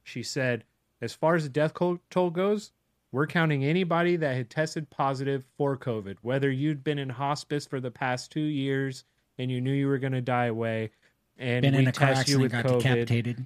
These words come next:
Speaker 1: Yeah, or you fall off a building and they test you and you got covid. And if they're using a P C R test, nine times out of ten, you're gonna test positive, 'cause we also know that they can send those tests in without even being done,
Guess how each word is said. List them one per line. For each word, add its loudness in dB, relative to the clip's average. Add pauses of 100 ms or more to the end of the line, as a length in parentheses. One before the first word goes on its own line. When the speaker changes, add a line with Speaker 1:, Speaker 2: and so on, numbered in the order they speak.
(140)
Speaker 1:
Yeah, 0
or 4
you 2
fall 4
off 2
a -2
building -2
and -4
they 0
test -2
you 0
and -2
you -4
got -4
covid. -2
And 0
if -2
they're 0
using 0
a -2
P -4
C -4
R 0
test, -4
nine 0
times 0
out 4
of -4
ten, 0
you're 0
gonna -2
test -4
positive, -2
'cause -4 (440)
we 2
also 4
know 2
that 2
they -2
can -4
send -4
those -2
tests -4
in -2
without -2
even -4
being -4
done, -2